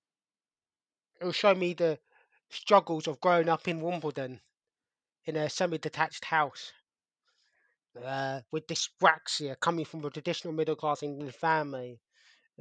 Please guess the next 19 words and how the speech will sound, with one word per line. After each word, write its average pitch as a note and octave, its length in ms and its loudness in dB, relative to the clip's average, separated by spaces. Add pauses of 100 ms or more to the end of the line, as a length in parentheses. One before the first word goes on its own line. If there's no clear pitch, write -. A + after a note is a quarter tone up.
(180)
uh, C#3 240 -4 (380)
getting F3 200 0
sacked G3 340 6
from F3+ 160 2
every E3+ 180 2
job E3+ 220 0
I E3 60 2
ever D#3 140 2
had D#3 280 6 (120)
and D3+ 140 -10
going D#3 200 -2
into D3+ 200 -8
s-, - 200 -20
comedy. D3 420 -4
So C#3 180 -10
it'll C3+ 140 -8
be C#3 260 -8
like C3+ 280 -8
a, C#3+ 100 -10